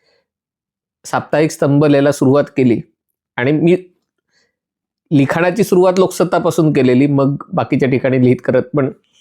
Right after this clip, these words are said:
तेव्हा काही जणांनी मला विचारलं, "पण अरे, तरुण भारतमध्ये कसला लिहितो?"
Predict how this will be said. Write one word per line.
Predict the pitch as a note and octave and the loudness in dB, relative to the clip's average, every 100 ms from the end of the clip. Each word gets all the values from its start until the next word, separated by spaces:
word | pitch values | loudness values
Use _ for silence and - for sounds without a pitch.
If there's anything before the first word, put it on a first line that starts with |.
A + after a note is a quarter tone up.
| _ _ _ _ _ _ _ | _ _ _ _ _ _ _
तेव्हा | C3+ F3+ G3+ G#3 - | 0 2 0 -2 -8
काही | - D#3+ | -2 2
जणांनी | G3 G#3 G#3 | 2 4 4
मला | G#3 | 4
विचारलं, | G#3 F3 G#3 G#3 | 2 2 2 0
"पण | G3+ F3+ | 0 2
अरे, | F#3 | 2
तरुण | G#3+ E3 E3 A3+ | 2 0 2 2
भारतमध्ये | A#3+ B3 B3+ A#3 | 2 0 0 0
कसला | A#3+ B3 A3+ | 0 2 2
लिहितो?" | G#3 - D#3+ F#3 | 2 0 -2 -4